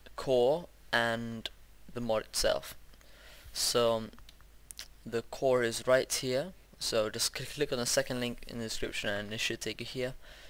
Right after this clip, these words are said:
So once you've gone to the core part, click on all releases, then just select the Minecraft version you're on,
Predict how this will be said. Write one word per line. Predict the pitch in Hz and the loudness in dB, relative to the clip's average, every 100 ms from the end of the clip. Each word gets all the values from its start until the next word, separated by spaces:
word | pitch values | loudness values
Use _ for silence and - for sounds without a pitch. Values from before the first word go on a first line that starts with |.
| - | -10
So | - - 117 110 - - | -4 2 4 4 0 0
once | 135 139 - | 2 4 2
you've | 131 117 - - - - 123 - - | -2 -4 -10 -18 -16 -12 -12 -14 0
gone | 131 123 | 2 2
to | 123 | 0
the | 110 | -4
core | - 123 | -2 -2
part, | 120 135 135 - | 0 0 -2 -4
click | 127 127 | -10 -8
on | |
all | 113 - 127 | 0 4 4
releases, | 123 123 123 123 139 160 - - - - - - - - - | 4 0 0 0 0 -2 -4 -6 -16 -20 -10 -10 -10 -12 2
then | 117 107 107 | 2 4 0
just | 120 - | -2 2
select | 120 113 | 2 0
the | 123 117 | -2 -2
Minecraft | 123 123 127 | 0 0 0
version | 123 120 120 123 | 2 2 2 0
you're | 117 117 | 2 2
on, | 120 165 | 0 -4